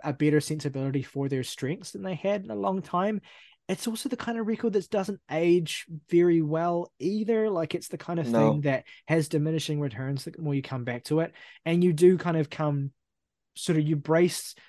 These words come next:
Speaker 1: the eventual point where you're like, "Is any of this necessary for me? Am I, do I have any real reason to revisit any of this above and beyond, you know, the classic eighties stuff?" And I think the Black Album is, you know, Lulu aside, which is its own,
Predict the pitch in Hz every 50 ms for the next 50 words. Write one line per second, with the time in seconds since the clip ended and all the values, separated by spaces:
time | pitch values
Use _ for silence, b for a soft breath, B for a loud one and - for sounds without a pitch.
0 | b b b 147 143 156 160 160 147 156 170 151 - 160 143 143 - - 226 208
1 | 190 165 160 151 151 151 143 139 139 139 147 143 - B B B B B B _
2 | _ _ _ _ _ - - 208 208 185 208 214 214 220 214 202 170 156 180 160
3 | - - 156 156 156 147 - 151 135 - - 131 120 110 104 110 - - 113 104
4 | 101 95 101 117 139 147 160 180 - - 185 170 165 165 175 175 170 165 170 185
5 | 190 202 202 190 165 165 170 175 175 165 156 160 165 170 165 151 151 147 127 -
6 | 135 139 143 143 139 127 139 131 120 131 123 - 143 127 120 123 123 117 113 110
7 | 123 131 123 120 - - - b b b _ _ 160 151 143 160 156 143 143 139
8 | 131 139 127 123 120 120 120 117 - b b b b b 135 123 113 110 117 127
9 | - 139 - - 151 135 127 - - 131 - - 120 120 123 120 120 117 - -
10 | - 107 - - _ _ _ _ B B B B B B 160 165 175 190 233 196
11 | 160 143 135 143 165 180 - - 147 139 139 131 131 135 127 - - _ _ 135
12 | 139 143 127 127 151 165 180 208 214 190 156 143 131 - - 170 156 131 131 131
13 | 139 127 - 147 147 160 - - 135 147 156 156 151 147 143 139